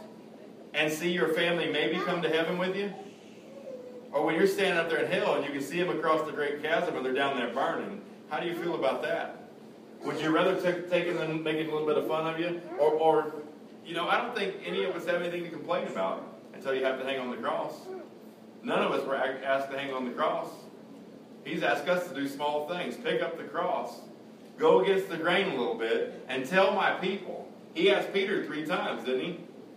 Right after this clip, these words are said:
"Do you love me, Peter? Do you love me more than this? Do you love me more than them? Do you love me, Peter?" And every time Peter said, "Yeah," he got offended by it. And then what happened? He said, "Then feed my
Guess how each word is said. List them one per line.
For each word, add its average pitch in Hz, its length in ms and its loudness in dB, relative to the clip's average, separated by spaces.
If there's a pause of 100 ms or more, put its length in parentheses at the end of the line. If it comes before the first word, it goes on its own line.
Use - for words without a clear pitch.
(440)
"Do 127 80 -4
you 139 120 2
love 156 240 4
me, - 100 -2
Peter? 139 360 -4
Do 156 80 -2
you 156 120 2
love 160 200 2
me 165 120 10
more 190 160 2
than 190 120 4
this? 220 240 2
Do 143 80 -6
you 147 60 -6
love 165 220 2
me 175 80 0
more 185 200 0
than 190 140 2
them? 233 320 -2 (560)
Do 143 80 -4
you 156 160 4
love 185 220 4
me, 180 100 -2
Peter?" 139 300 -2
And 147 60 0
every 151 200 0
time 180 220 2
Peter 170 220 -4
said, 160 220 -4
"Yeah," 185 140 2
he 175 100 0
got 185 180 4
offended - 360 -2
by - 180 -4
it. - 140 -8 (1040)
And 123 100 -6
then 151 100 0
what 156 160 2
happened? - 320 -2
He 135 60 -6
said, 143 240 -2
"Then 143 240 0
feed 170 320 -2
my 123 180 -2